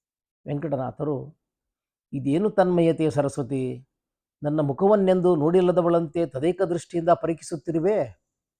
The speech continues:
ಪ್ರಾಣನಾಥ, ನಿಮ್ಮ ಕರಪೆಡಿದ ದಿನದಿಂದಲೂ ಇದು ಬೆಳೆದು ಬಂದ ಹವ್ಯಾಸ. ಓಹೋ, ಹಾಗೇನು? ಸರಿ, ನನ್ನ ಮುಖದಲ್ಲಿ ಅದೇನು ಕಂಡಿತು ಎಂದು ಅವಲೋಕಿಸುತ್ತಿದ್ದೀಯೇ?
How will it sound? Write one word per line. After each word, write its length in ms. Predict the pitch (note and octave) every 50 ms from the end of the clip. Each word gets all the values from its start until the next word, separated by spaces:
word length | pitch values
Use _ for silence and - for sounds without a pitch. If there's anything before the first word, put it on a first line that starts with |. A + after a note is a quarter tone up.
| _ _ _ _ _ _ _ _ _ _ _ _ _ _ _ _ _ _ _ _ _ -
ಪ್ರಾಣನಾಥ, 480 | D#3 C#3 C3+ C#3 C3+ C3+ C3+ - - C#3 C3+ D3 F3 D#3 - _ _ _ _ _ _ _ _ -
ನಿಮ್ಮ 260 | D3 C#3+ C#3+ C#3+ C#3+
ಕರಪೆಡಿದ 520 | - - D3 D#3+ F#3 F#3 F#3 E3 D#3 C#3
ದಿನದಿಂದಲೂ 640 | C#3+ C3+ B2+ C#3+ E3 F3 F3 F3+ F3+ F#3 F#3 F#3 G3 G3
ಇದು 200 | F#3 E3+ E3 D#3
ಬೆಳೆದು 280 | C3 C3+ D3 D#3 F3
ಬಂದ 200 | D#3+ D#3+ E3 E3
ಹವ್ಯಾಸ. 500 | E3 C#3+ A2+ B2+ C3+ E3 F3 B3 - - A#2+ - - _ _ _ _ _ _ _ _ _ _ _ _ _ _ _ _ _ _ _ _ _ _ _ _ _ _ _ _ - -
ಓಹೋ, 520 | D#3+ E3+ E3 D3+ D#3 D3+ C#3+ D3 C#3 _ _
ಹಾಗೇನು? 540 | - C#3+ D#3+ F#3+ E3+ D#3+ C#3+ C#3+ C#3+ F#3 C#3 A2+ B2 - _ _ _ _ _ -
ಸರಿ, 300 | F3 E3+ D#3+ A#2 - _ _ _ _ _ _ _ _ _ _ -
ನನ್ನ 160 | E3+ E3+ F3
ಮುಖದಲ್ಲಿ 480 | E3 C#3+ C3+ B2+ C3+ F3+ G3 G#3+ G#3+ G3+
ಅದೇನು 380 | E3 C3 C3+ D#3 G3 A3+ A#3+ A3+
ಕಂಡಿತು 400 | A3+ G#3 G3 F#3+ G3 - - G3
ಎಂದು 220 | G3 F#3+ F#3+ F#3+
ಅವಲೋಕಿಸುತ್ತಿದ್ದೀಯೇ? 1300 | F3 D#3+ F3 F3 F#3 F3+ D#3 D3+ - F3+ E3+ - F#3 F3 D3 D3 E3 D#3 D3+ D3+ D3 C#3+ C#3+ C#3+ D3